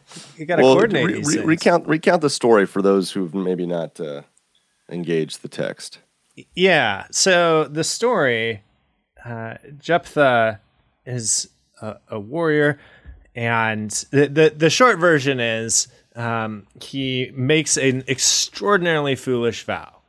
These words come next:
Speaker 1: it seems like. Uh, the, um, the vow is that he would sacrifice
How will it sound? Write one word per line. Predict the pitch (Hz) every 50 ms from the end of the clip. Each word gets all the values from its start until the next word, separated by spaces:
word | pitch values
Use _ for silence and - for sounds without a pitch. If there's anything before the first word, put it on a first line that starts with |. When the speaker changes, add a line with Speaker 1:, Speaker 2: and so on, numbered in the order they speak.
| _ _ _
Speaker 1:
it | 160 165 160 -
seems | - - 147 127 113 98 - -
like. | - - _ _ _ _ _ _ _ _ _ - - - - _ _ _ _ _ -
Uh, | 123 123 117 117 110 107 101 104 -
the, | - 117 123 135 131 127 127 123 120 120 120 120 113 - _ _ _ _ _ _ _ _
um, | - 110 113 110 107 101 101 101 101 98 - _ _ _ _ _ _ _ -
the | 131 131 117
vow | 110 160 175 208 196 175 151
is | 123 113 110 107 - -
that | 123 120 101
he | 101 110 139 131
would | 123 127 123 120 110 -
sacrifice | - - 156 151 160 156 - - 143 - - - 107 98 95 95 104 104 - - - - - - -